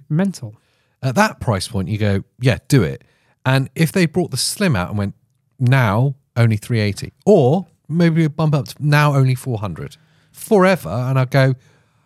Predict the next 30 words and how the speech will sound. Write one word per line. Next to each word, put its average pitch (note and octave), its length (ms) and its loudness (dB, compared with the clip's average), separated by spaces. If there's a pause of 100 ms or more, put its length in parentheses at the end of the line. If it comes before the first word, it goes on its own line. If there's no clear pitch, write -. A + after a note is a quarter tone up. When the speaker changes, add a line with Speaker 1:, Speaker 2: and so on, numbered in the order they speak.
(280)
Speaker 2:
"Okay, A#2+ 280 2
there's A#2+ 140 0
some A#2+ 140 -4
sacrifices - 1040 -4
that E2 100 -10
they've G2 160 -6
made A#2+ 240 0
to - 120 -6
it, G2+ 160 -2
Speaker 1:
Mm. B2 360 0
Speaker 2:
but A2+ 100 0
it A#2 80 0
is C3+ 180 4
actually G#2+ 420 -2
almost G#2 240 0
a G2 40 -8
hundred G#2 260 0
pounds G2 220 -2
cheaper - 280 -8
than E2+ 100 -4
Speaker 1:
They C#3+ 60 4
Speaker 2:
it C#3 60 4
Speaker 1:
should F3 140 2
Speaker 2:
was." D3+ 100 2
Speaker 1:
have - 80 -20 (140)
bundled D3 400 2
it B2+ 80 -4
with B2+ 120 -4
the A#2+ 60 -6
Portal. A#2 520 -4